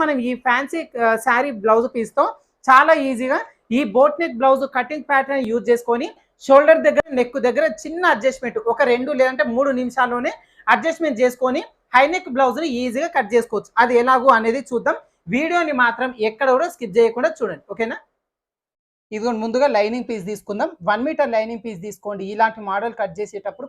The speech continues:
కొంచెం క్లాత్ ఎక్కువనే పడుతుంది. ఈ క్లాత్ ని ఓపెన్స్ అనేది ఇదిగోండి అటువైపునకు వచ్చేలాగా, ఫోల్డింగ్ మన వైపునకు వచ్చేలాగా పెట్టేసుకోవాలి. ఇలా పెట్టిన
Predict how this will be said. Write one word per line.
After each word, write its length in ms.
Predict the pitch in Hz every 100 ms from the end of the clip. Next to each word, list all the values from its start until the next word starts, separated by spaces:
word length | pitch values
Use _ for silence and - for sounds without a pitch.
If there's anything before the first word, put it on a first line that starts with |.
| 233
కొంచెం 200 | 202 208
క్లాత్ 220 | 196 180 185
ఎక్కువనే 240 | - 196 180
పడుతుంది. 380 | 170 175 170 320 - _ _ 190
ఈ 100 | 269 269
క్లాత్ 260 | 247 254 269
ని 60 | 381 - _ - 220
ఓపెన్స్ 300 | 262 311 277 233
అనేది 220 | 226 240
ఇదిగోండి 300 | 202 185 180 202 196
అటువైపునకు 480 | 214 240 240 220 220
వచ్చేలాగా, 420 | 214 220 208 277 - _
ఫోల్డింగ్ 340 | 240 233 254 214
మన 120 | 214
వైపునకు 340 | 220 220 220 208
వచ్చేలాగా 360 | - 202 208 220
పెట్టేసుకోవాలి. 600 | 190 208 202 - 180 214 - _ _ -
ఇలా 120 | 240 277
పెట్టిన 260 | 233 240